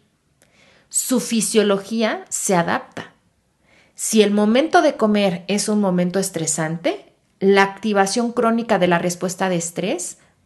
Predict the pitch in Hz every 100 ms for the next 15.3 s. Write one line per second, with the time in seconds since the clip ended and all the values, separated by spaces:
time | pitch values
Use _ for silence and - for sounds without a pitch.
0 | - 170 202 214 214 208 - 175 196 202
1 | 208 196 180 175 180 196 196 175 180 175
2 | 170 - 180 180 - 233 240 180 175 -
3 | - _ _ - - 180 175 180 185 196
4 | 190 - 175 165 165 165 165 160 185 185
5 | 175 165 254 - _ - 175 175 165 190
6 | 196 190 165 165 - 214 - - - _
7 | _ _ _ _ _ _ _ - 220 214
8 | 208 226 311 190 190 196 185 185 196 175
9 | 175 160 - 180 175 170 170 214 240 -
10 | - _ _ _ _ _ _ _ _ _
11 | _ _ _ _ _ 202 202 214 220 208
12 | 202 180 202 226 190 190 - - 196 214
13 | 220 214 202 - 214 208 202 196 196 175
14 | 196 190 185 180 180 214 196 196 220 226
15 | 262 381 -